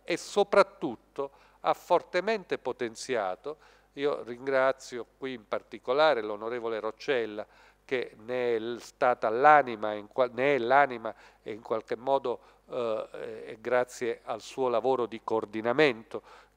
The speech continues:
che l'Occidentale, e cioè il giornale online della Fondazione, ha fatto un grande salto, eh, in avanti, un grande salto di qualità, raggiungendo i centomila utenti unici, eh,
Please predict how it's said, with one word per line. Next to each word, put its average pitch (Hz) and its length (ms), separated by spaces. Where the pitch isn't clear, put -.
che 135 300
l'Occidentale, 135 1120
e 110 100
cioè 127 200
il 107 160
giornale 113 640
online 113 760
della 120 240
Fondazione, 156 800
ha - 100
fatto - 640
un 143 260
grande 120 540
salto, 104 680
eh, 113 300
in 113 200
avanti, 123 520
un 107 100
grande 117 320
salto 127 340
di 113 140
qualità, 160 520
raggiungendo 135 880
i 113 60
centomila 131 840
utenti 135 600
unici, 113 580
eh, 113 200